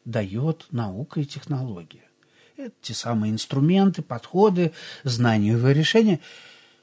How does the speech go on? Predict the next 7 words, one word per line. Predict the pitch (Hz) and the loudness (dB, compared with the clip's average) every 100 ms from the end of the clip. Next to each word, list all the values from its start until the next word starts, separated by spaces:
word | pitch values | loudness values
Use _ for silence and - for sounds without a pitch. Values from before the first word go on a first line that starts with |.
| _ _ _ | _ _ _
Но | - 151 | 0 2
чё | - 226 | 2 0
с | |
того | - 180 165 | 0 0 2
науки? | 151 147 117 - 92 _ _ _ _ _ _ _ _ _ _ _ _ _ _ _ _ | 4 2 0 -8 -20 _ _ _ _ _ _ _ _ _ _ _ _ _ _ _ _
Зачем | 131 139 151 - 208 123 - | 0 4 4 4 4 4 4
учёному | 147 - 269 277 214 110 90 | 0 2 6 6 6 2 -2